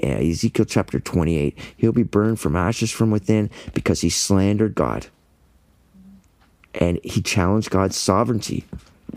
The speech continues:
And he put his ideals in all our heads. And to get rid of those ideals of evil that we can govern ourselves, God had to put us through this age so we can realize, hey, we don't know better. We, he, this God created us because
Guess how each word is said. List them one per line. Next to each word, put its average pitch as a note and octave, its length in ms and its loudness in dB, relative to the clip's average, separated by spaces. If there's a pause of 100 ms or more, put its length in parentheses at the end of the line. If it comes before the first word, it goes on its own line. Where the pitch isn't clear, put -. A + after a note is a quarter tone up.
(300)
And G2+ 120 4
he G#2 80 4
put - 380 0
his A#2+ 300 0
ideals A2+ 720 2
in G2 160 2
all A2 320 2
our A2+ 160 2
heads. A2 400 0 (240)
And G2 140 4
to F#2 60 0
get A2 180 0
rid A2+ 180 4
of D3 80 2
those B2+ 180 2
ideals A2+ 480 2
of G2 220 0
evil A2+ 480 2 (160)
that C3+ 120 2
we A#2+ 100 4
can A2 120 2
govern A2 280 2
ourselves, G#2+ 600 2 (520)
God F2 160 0
had G#2 100 2
to - 80 -4
put G#2+ 160 0
us A2+ 160 -2
through A#2+ 160 2
this A#2 180 -2
age G#2 460 -2 (140)
so - 160 0
we F#2 80 2
can G2 140 2
realize, G#2+ 520 0 (220)
hey, A2+ 160 2
we G#2 240 2
don't A#2+ 360 2
know F2+ 180 2
better. C#2+ 460 -2 (460)
We, D2+ 160 -2
he, G#2 160 0 (300)
this - 300 2
God C3 280 2
created A#2+ 420 2
us G2+ 160 -2
because G#2+ 460 0